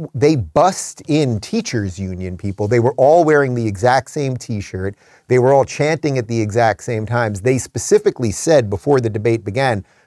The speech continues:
uh, "No cheering, no applauding. Just let the guys do their thing for an hour, and then you can applaud it. You can applaud at the beginning, and you can applaud at the end.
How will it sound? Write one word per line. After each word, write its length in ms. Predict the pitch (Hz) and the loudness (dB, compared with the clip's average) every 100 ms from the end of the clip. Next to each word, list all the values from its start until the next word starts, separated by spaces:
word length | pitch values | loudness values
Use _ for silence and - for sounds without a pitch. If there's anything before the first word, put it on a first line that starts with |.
| - | 0
uh, 180 | 117 113 | 2 2
"No 220 | 123 147 | 4 2
cheering, 540 | 143 - 147 139 131 131 | 2 2 2 2 0 2
no 160 | 123 | 2
applauding. 640 | 117 - 135 127 127 127 117 | 2 2 4 4 4 0 -2
Just 240 | 117 - | -4 0
let 160 | 127 - | 0 0
the 80 | |
guys 360 | 120 120 120 110 | 2 4 4 2
do 140 | 131 | 0
their 220 | 123 123 117 | 2 4 4
thing 260 | 131 123 | 0 -2
for 180 | 113 120 | 0 0
an 60 | 117 | 2
hour, 280 | 113 113 | 2 2
and 60 | 117 | 2
then 120 | 117 | 0
you 80 | 117 | -2
can 140 | 110 | -4
applaud 340 | 104 - 127 120 | -6 0 2 2
it. 80 | 104 | -2
You 120 | 123 | -4
can 80 | 117 | -2
applaud 220 | 104 120 | 2 2
at 40 | 101 | 2
the 80 | |
beginning, 420 | 101 107 147 143 131 | -2 2 2 2 2
and 80 | |
you 60 | 113 | -2
can 140 | 107 | -4
applaud 220 | 98 117 95 | -4 -4 -2
at 60 | |
the 120 | 123 | 0
end. 200 | 165 151 | 2 2